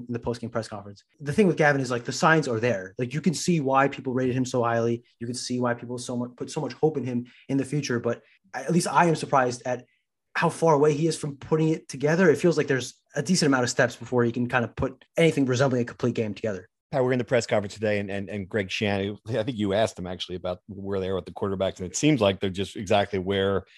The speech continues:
Speaker 2: they were before the first game. And I don't think there's any signs that he's not gonna play two guys. Uh, they seem to be comfortable with it. You know, what did he say about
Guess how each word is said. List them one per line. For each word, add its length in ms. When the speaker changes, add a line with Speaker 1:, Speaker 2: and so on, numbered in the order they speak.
Speaker 2:
they 100
were 440
before 260
the 100
first 240
game. 280
And 160
I 40
don't 140
think 240
there's 140
any 240
signs 480
that 160
he's 140
not 200
gonna 140
play 240
two 200
guys. 560
Uh, 160
they 120
seem 200
to 40
be 100
comfortable 500
with 200
it. 200
You 120
know, 80
what 180
did 100
he 160
say 300
about 380